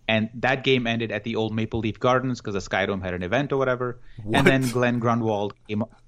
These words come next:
Speaker 1: yeah, yeah. And Glenn Grunwald came, uh, on the,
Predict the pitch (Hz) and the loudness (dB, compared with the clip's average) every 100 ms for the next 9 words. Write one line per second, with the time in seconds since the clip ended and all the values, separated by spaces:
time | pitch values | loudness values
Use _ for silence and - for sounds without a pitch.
0 | _ - 95 104 92 82 _ - - - | _ -8 -4 -4 -6 -12 _ -20 -20 -12
1 | - 131 113 139 160 147 135 131 120 117 | 0 2 4 4 4 4 2 2 2 0
2 | 117 - - 127 120 120 120 120 - 98 | -2 -6 -6 -4 -2 -4 -6 -10 -6 -2
3 | 98 - 110 107 101 101 98 98 | -2 0 0 2 2 2 4 2